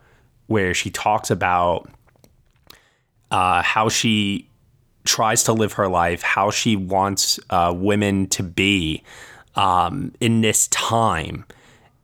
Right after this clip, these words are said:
and how she's just so sick of how women are being pigeonholed into only caring about fancy dresses and love, and the love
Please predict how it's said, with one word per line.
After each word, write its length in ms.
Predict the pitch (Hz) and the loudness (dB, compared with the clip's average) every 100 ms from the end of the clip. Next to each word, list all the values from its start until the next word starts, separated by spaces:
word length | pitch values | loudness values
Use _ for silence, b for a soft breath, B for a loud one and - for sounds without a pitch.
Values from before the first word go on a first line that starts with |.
| _ _ _ - | _ _ _ -4
and 340 | 120 113 107 | 0 2 0
how 220 | 101 - 110 | 0 0 0
she's 240 | - 104 | 0 -2
just 200 | 113 - | 0 0
so 140 | 107 | 0
sick 640 | 87 - - - 101 - - | 0 0 0 0 -2 -4 -4
of 160 | 98 | -4
how 260 | - 98 95 | -2 0 0
women 360 | 95 98 92 92 | 0 0 0 -2
are 200 | 90 90 | -2 -2
being 520 | 98 98 98 92 92 B B - | -2 -2 -2 -2 -6 B B -8
pigeonholed 680 | 139 123 110 98 90 85 90 | -4 -2 0 0 0 0 -4
into 300 | 90 - 87 | -4 -2 -2
only 240 | 104 101 | -2 -2
caring 240 | - 92 | -2 -2
about 200 | 87 85 | 0 -2
fancy 280 | - 110 107 | 0 -2 0
dresses 520 | 92 98 92 104 95 | -2 0 0 0 0
and 200 | 90 87 | -2 -4
love, 400 | 90 98 98 95 | -2 0 0 0
and 220 | 95 90 87 | -2 -2 -2
the 120 | 82 - | -4 0
love 320 | 98 95 | 0 0